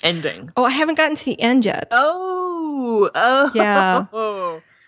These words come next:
Speaker 1: Well, then I am dying to find out what your opinion is when you see that.
Speaker 2: Oh, no.
Speaker 1: <laughs>
Speaker 2: It's weird playing it because I know how, I know how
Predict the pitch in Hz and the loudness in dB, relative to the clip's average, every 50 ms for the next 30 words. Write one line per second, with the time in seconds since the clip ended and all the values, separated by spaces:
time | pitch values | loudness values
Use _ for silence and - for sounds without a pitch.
0 | - - 196 196 196 208 196 - - 220 254 285 285 269 240 214 190 185 180 185 | -8 -6 -6 -4 -4 -6 -6 -4 0 2 2 4 4 4 2 2 0 -2 -4 -2
1 | 202 269 269 247 - - - 208 196 190 - - _ _ 202 175 143 139 185 269 | -2 0 0 -2 -2 -4 -8 -10 -10 -10 -14 -18 _ _ -16 -16 -10 -6 -2 0
2 | 233 262 302 302 285 254 226 220 220 185 247 208 - 208 202 202 196 190 180 190 | 2 2 4 4 4 4 2 2 0 -4 -6 -6 -4 -6 -6 -4 -4 -4 -4 -6
3 | 196 196 233 226 202 - - 214 202 190 180 175 170 175 170 165 - - 196 - | -10 -10 -10 -10 -10 -10 -10 -10 -8 -6 -2 -2 0 -2 -2 -4 -6 -6 -2 -2
4 | - 165 165 170 - - 185 147 175 185 185 160 131 - - - - 302 302 311 | -2 -4 -4 -12 -20 -18 -14 -8 -6 -4 -4 -4 -6 -4 0 4 6 6 6 6
5 | 294 269 - - - - 554 523 508 494 466 440 - - - - - - - - | 4 2 2 4 4 4 6 4 4 4 4 2 0 -2 -4 -4 -4 -4 -4 -8
6 | - - _ - - - - - 466 381 - - 320 - 330 269 269 330 359 453 | -10 -10 _ -10 -10 -8 -8 -4 -4 -2 0 0 0 2 0 0 0 0 2 2
7 | 480 440 339 - - 302 285 294 330 339 294 277 240 226 - 233 254 240 269 254 | 2 0 -2 -2 -2 0 0 2 2 2 2 2 2 0 0 -2 -4 -2 -2 0
8 | 226 247 247 247 247 254 277 294 294 262 - 262 254 247 240 240 233 226 226 226 | 0 2 2 2 2 2 2 2 0 0 0 0 2 2 2 2 2 0 0 -2
9 | 220 _ _ _ _ _ _ _ _ _ _ _ _ - 240 247 262 262 254 233 | -6 _ _ _ _ _ _ _ _ _ _ _ _ -2 0 2 2 2 2 2
10 | 254 233 226 | 2 0 0